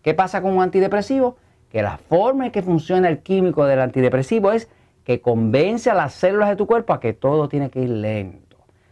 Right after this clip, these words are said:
Tranquilízate, vete lento. ¿Qué pasa? Eso va en la, exactamente la dirección contraria a la que tú quieres. Porque, ok, te va a tranquilizar todas las células, todos los movimientos y con la misma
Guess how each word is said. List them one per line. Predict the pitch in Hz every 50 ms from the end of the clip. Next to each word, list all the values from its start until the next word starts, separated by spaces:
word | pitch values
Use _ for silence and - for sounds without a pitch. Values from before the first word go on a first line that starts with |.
| _ _ _
Tranquilízate, | - 120 120 120 120 113 - _ - 117 117 113 123 123 127 123 120 107 - - 90 85 - _ _ - - _ _ _ _ _ _ _
vete | - 113 127 135 - - 151 139
lento. | 131 127 127 131 135 135 135 139 127 127 120 113 104 98 - - - - - _ _ _ _
¿Qué | - 117
pasa? | - 117 101 87 95 -
Eso | - 135 151 175 170 233 220
va | 220 226 233
en | - - 165 151
la, | 143 131
exactamente | 117 - - 214 220 214 - 240 240 240 233 - 220
la | 190 170
dirección | 160 147 139 - - 196 202 208
contraria | 190 - 214 202 196 180 - - 202 196 226 262 285 269 226 175
a | 147
la | 131 101
que | 117 110
tú | - 104
quieres. | - 107 101 87 78 73 69 - _ _ _ _ _ _
Porque, | - 98 92 - 113 117
ok, | 131 151 - 190 196 233 277 285 - _ _ _ _ _ _
te | - 98 92
va | 92 92 104 131 156 - 160
a | 147 -
tranquilizar | - 139 131 123 110 - 123 117 117 104 - - 131 127 143 165 196 208 208
todas | - 214 208 208 208
las | 214 214 208
células, | - - 196 185 185 180 180 180 180 185 - - - _ _ _ _
todos | - 135 135 143 151 165 180 196 208 214
los | 220 214
movimientos | 226 233 254 262 254 240 233 226 233 - 269 - -
y | 180
con | - 185 185 190
la | 208 240
misma | 302 359 349 311 285 269 277 285